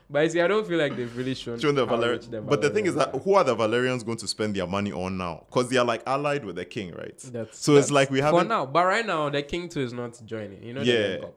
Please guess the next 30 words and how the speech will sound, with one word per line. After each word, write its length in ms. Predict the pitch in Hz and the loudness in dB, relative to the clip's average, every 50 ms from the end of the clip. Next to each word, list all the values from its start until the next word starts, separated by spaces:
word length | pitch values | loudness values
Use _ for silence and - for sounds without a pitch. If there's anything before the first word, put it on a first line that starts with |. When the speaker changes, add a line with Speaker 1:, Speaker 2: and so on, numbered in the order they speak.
| _ - | _ -6
Speaker 2:
yeah. 320 | 117 120 117 107 92 85 | -2 0 0 0 -2 -4
So, 220 | 82 - 113 117 | -4 -4 -2 -2
like, 260 | 120 113 113 113 110 - | 0 0 0 0 0 0
Speaker 1:
But 60 | 120 | 0
Speaker 2:
I 40 | 123 | 0
Speaker 1:
yeah, 40 | 123 | 0
Speaker 2:
think, 120 | 175 175 160 | 0 -2 0
Speaker 1:
so 60 | 160 | 2
Speaker 2:
I 80 | 135 135 | 2 2
think 240 | 175 202 202 202 226 | 2 2 0 0 -2
Speaker 1:
after 80 | 214 165 151 | -2 -2 -2
that, 140 | 131 - - | -4 -4 -6
Otto 260 | - 175 170 - 185 180 | -6 -6 -6 -6 -6 -8
suggests 500 | - - 117 110 113 123 120 117 113 104 | -6 -8 -8 -8 -6 -6 -6 -6 -8 -10
that, 280 | 107 98 95 - - - - - | -12 -14 -14 -16 -20 -20 -18 -14
um, 60 | - 101 95 - - - _ - - - | -14 -14 -14 -14 -18 -20 _ -20 -20 -16
they 120 | 123 110 107 | -12 -12 -10
may 100 | 113 117 | -8 -8
have 260 | 117 120 123 120 - | -8 -8 -8 -10 -12
to 140 | - 107 101 - _ _ | -18 -18 -18 -18 _ _
m-, 140 | - 113 110 _ _ | -20 -20 -20 _ _
pro-, 160 | _ - 98 - _ _ - | _ -18 -18 -16 _ _ -12
make 240 | 120 117 110 107 | -10 -10 -10 -8
their 180 | 107 110 101 - - - | -8 -8 -10 -10 -10 -10
own 260 | 107 107 107 104 104 - | -10 -10 -10 -10 -12 -10
marriage 420 | - 107 98 95 98 95 - - - | -8 -8 -6 -6 -6 -8 -10 -10 -10
pact. 140 | - - 107 | -8 -8 -8
Speaker 2:
Propo-, 260 | 85 - - - - - | -8 -10 -12 -12 -10 -8
yeah. 400 | 101 98 85 80 80 - - - - _ _ _ _ - | -8 -6 -6 -6 -8 -12 -14 -16 -20 _ _ _ _ -18
Speaker 1:
Yeah. 220 | - 87 - | -16 -16 -16